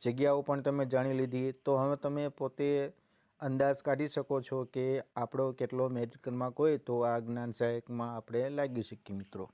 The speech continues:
તો બસ મિત્રો, આજના આ વીડિયોમાં જે કાંઈ જ્ઞાન સહાયક પ્રાથમિક ગ્રાન્ટેડમાં જે ભરતી મિત્રો થવાની છે, તો તેની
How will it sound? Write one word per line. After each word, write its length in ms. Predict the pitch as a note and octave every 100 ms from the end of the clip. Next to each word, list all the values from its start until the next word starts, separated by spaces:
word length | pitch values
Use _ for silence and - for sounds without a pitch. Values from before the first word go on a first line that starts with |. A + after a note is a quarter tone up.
| _ _ _ _ _ _ _ _ _ _ _ _ _ _ _ _ _ _ _ _ _ -
તો 100 | D3
બસ 240 | D#3+ D#3
મિત્રો, 500 | D#3+ D3+ D#3+ D#3+ D#3 C3+
આજના 340 | C3+ D3 D3
આ 20 |
વીડિયોમાં 720 | D3 D3 D3 D3 C#3+ C#3+ C#3+
જે 180 | B2+ C#3
કાંઈ 560 | C#3+ C#3+ C#3+ C#3+ D3 C#3+ _ _ _ _ _ -
જ્ઞાન 400 | B2+ C3+ C#3 C#3+
સહાયક 540 | - C#3+ C3+ C#3 C#3
પ્રાથમિક 580 | - B2+ B2+ C3+ C#3 C3
ગ્રાન્ટેડમાં 960 | B2+ B2+ C3+ C#3+ C3+ C3+ C#3 C3+ C3+ D#3+ _
જે 180 | - C3+
ભરતી 460 | A2+ A#2+ A#2 - C3+
મિત્રો 320 | C3+ - C3
થવાની 380 | B2 D3 D#3 D3
છે, 220 | C#3 C3
તો 200 | C3 C3+
તેની 640 | C3+ C3+ C#3 C#3 C#3 C#3+